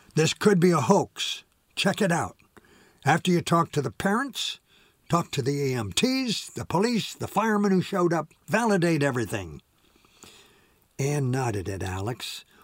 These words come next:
hoping she wasn't inappropriately smiling or looking giddy.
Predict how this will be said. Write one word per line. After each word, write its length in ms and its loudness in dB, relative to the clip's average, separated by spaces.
hoping 500 0
she 180 -6
wasn't 460 -4
inappropriately 1080 -4
smiling 640 0
or 120 -2
looking 380 -2
giddy. 420 0